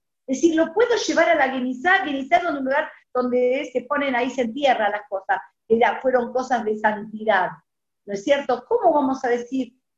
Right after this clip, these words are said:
Hasta, hasta cuando uno dice, uno descarta un, un electrodoméstico, algo que ya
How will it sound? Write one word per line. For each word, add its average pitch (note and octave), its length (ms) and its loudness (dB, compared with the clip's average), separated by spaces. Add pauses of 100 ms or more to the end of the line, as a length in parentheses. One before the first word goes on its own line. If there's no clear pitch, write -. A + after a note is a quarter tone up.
(140)
Hasta, C4+ 280 2
hasta D4 340 -4
cuando D4+ 260 -4
uno F#4 500 -8
dice, D4+ 260 -6
uno E4 240 -2
descarta C4+ 880 0
un, C4 300 0
un C4 200 0
electrodoméstico, A3+ 1120 0
algo - 220 -2
que A#3 60 -6
ya C#4+ 100 4